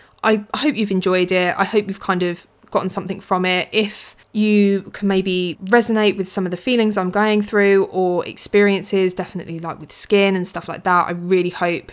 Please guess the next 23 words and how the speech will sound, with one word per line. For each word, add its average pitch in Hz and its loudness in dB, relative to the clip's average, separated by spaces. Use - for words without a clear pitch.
you 175 -6
can - -12
get 170 -12
it - -12
sorted, 240 2
or 180 0
mental 180 -4
health. 220 2
Again, 190 0
I 180 -6
hope - -10
you 180 -8
get - -6
the 190 -16
support - -6
that - -14
you 180 -4
need. 196 2
I 190 -4
know 185 -2
it's - -6
really 165 -8
difficult. 170 -8